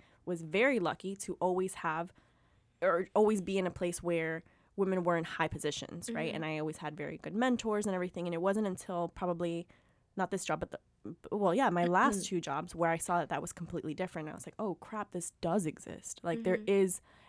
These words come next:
Speaker 1: a sense of, you know, having just fully male leadership
Speaker 2: Mm-hmm, mm-hmm.
Speaker 1: and then women in, like, mid-level to, to below.
Speaker 2: Mm-hmm.
Speaker 1: But amongst those women themselves, there was never a sense of competition. It was
Speaker 2: Yeah.
Speaker 1: always a sense of community.
Speaker 2: Mm-hmm.
Speaker 1: And I'll bring up,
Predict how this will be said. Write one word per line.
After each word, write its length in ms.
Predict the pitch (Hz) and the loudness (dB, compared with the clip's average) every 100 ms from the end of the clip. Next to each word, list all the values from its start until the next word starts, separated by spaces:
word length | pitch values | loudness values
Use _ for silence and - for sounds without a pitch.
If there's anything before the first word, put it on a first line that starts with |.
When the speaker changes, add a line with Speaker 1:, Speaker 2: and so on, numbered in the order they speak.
| - | -4
Speaker 1:
a 80 | 185 | -2
sense 340 | - 170 175 | 0 0 0
of, 340 | 165 151 160 - _ _ _ | -2 -2 -6 -12 _ _ _
you 100 | 185 | -2
know, 120 | 175 160 | 0 0
having 420 | 170 170 175 175 | 2 2 2 2
just 320 | 175 165 - - _ _ _ | 2 0 -2 -14 _ _ _
fully 400 | - 202 202 208 | -4 4 4 6
male 460 | 185 170 170 165 - _ _ - | 6 6 4 2 -2 _ _ -2
leadership 600 | 180 214 247 247 247 226 - | 2 4 2 0 -2 -4 -14
Speaker 2:
Mm-hmm, 40 | |
mm-hmm. 180 | 226 220 226 _ | -14 -14 -16 _
Speaker 1:
and 220 | 202 190 | 4 6
then 220 | 180 180 180 | 6 4 4
women 260 | 185 180 | 4 4
in, 80 | 175 | 2
like, 180 | 165 185 | 0 -2
mid-level 720 | 185 180 170 160 160 160 160 | 4 4 4 2 2 2 0
to, 260 | - 147 - - | -2 -4 -4 -6
to 100 | 165 | -2
below. 480 | 147 214 - - - | 0 2 0 -4 -10
Speaker 2:
Mm-hmm. 400 | 233 233 226 - 185 - | -14 -12 -12 -8 -2 4
Speaker 1:
But 380 | 277 196 185 - | 6 6 2 0
amongst 640 | 196 202 214 262 247 - - 170 170 | 2 4 6 4 4 0 -6 -8 4
those 280 | 240 320 202 | 6 6 4
women 280 | 175 170 165 | 2 0 -2
themselves, 500 | 175 - 311 202 - 185 | -4 -2 0 -2 -4 2
there 140 | 220 | 4
was 160 | 202 196 | 6 6
never 380 | 233 277 285 190 | 6 6 6 4
a 60 | |
sense 200 | - 175 | 2 -2
of 100 | 180 | -4
competition. 580 | - 160 190 - 349 208 | -6 -6 -6 -6 -4 0
It 80 | 170 | 2
was 120 | 175 | 0
Speaker 2:
Yeah. 60 | - | 2
Speaker 1:
always 260 | 196 208 | 4 4
a 60 | 208 | 2
sense 200 | 185 165 | 0 -4
of 80 | - | -2
community. 540 | 220 254 285 170 90 - | 2 4 4 2 -4 -6
Speaker 2:
Mm-hmm. 840 | 226 233 220 208 214 _ _ - | -8 -10 -12 -12 -16 _ _ 2
Speaker 1:
And 100 | 208 | 4
I'll 80 | 190 | 6
bring 200 | 202 208 | 4 4
up, 200 | 196 190 | 2 0